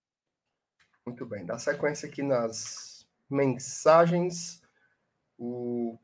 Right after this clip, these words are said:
P H tocou um ponto importante. Já, já, P H. Já, já vou falar sobre isso, tá? O Marcos Fábio, se vo-, fazendo enxame, M F, viu? "Se vocês soubessem o que aconteceu antes do jogo,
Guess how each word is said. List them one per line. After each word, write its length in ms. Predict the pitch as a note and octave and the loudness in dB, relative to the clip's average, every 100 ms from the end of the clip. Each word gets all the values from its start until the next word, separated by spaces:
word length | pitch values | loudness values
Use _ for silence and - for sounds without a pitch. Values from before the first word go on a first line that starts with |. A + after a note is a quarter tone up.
| - - | -8 6
P 100 | B2+ | 8
H 280 | B2 C3+ | 8 4
tocou 300 | C3+ C#3+ C#3+ | 4 -2 0
um 60 | D3 | -4
ponto 280 | - C#3 D#3 | -2 -2 -2
importante. 560 | D#3 D#3 - B2+ C#3 | 4 4 6 4 4
Já, 240 | - C#3+ F3 | 4 4 6
já, 220 | B2 A2+ | 6 4
P 140 | - | 2
H. 220 | F#2 F#2 G#2 | -6 -6 -8
Já, 120 | A#2+ | -6
já 80 | B2+ | -6
vou 120 | - | -2
falar 200 | C3 B2+ | 0 0
sobre 340 | - B2+ A#2+ | -2 -8 -8
isso, 200 | G#2 - | -10 -6
tá? 220 | A#2 A#2+ - - - - - _ | -4 -4 -8 -20 -20 -20 -20 _
O 100 | C#3 | 2
Marcos 380 | D3+ F#3 - - | 10 10 10 6
Fábio, 520 | - F#3 G3 - - _ _ _ _ - | 8 8 6 4 -6 _ _ _ _ -6
se 200 | - F3 | -2 0
vo-, 260 | - - _ _ _ _ _ _ _ | -2 -8 _ _ _ _ _ _ _
fazendo 300 | C#3+ C#3 E3 | 10 10 8
enxame, 380 | C#3 - B2+ A#2+ | 6 4 4 4
M 160 | A#2+ G#2+ | 4 2
F, 240 | G2+ - | 0 -8
viu? 140 | C3+ - _ _ _ | -12 -12 _ _ _
"Se 160 | - C#3+ | -2 2
vocês 400 | D#3 - G3 F#3+ | 2 8 8 10
soubessem 600 | F3+ D#3 D#3 E3+ E3 E3+ | 6 12 12 12 12 8
o 40 | |
que 80 | D#3 | 6
aconteceu 540 | D3+ D#3 C#3+ E3+ E3+ | 6 2 2 4 6
antes 180 | D#3 - | 4 2
do 120 | C3+ | -2
jogo, 480 | A2+ C3 D3+ D3 D3 | 0 4 4 2 -8